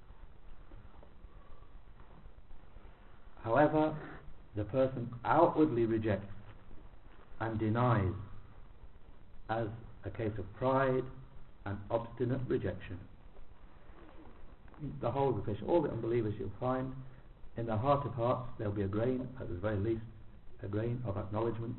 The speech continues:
of their Creator, of awareness that they have a Creator, their, their Lord, awareness of their Lord.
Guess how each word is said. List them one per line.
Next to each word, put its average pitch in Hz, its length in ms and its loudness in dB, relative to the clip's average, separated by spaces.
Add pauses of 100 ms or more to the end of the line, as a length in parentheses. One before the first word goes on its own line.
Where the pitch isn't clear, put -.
of 92 100 -2
their 92 120 0
Creator, - 440 -6 (400)
of 92 80 -2
awareness 113 440 2 (840)
that 110 120 -2
they 95 120 2
have 98 160 2
a 95 40 2
Creator, 92 400 -4 (120)
their, 98 100 -2 (140)
their 92 120 2
Lord, 85 280 -2 (340)
awareness 107 320 -2
of - 80 -8
their 98 80 -2
Lord. 92 240 -6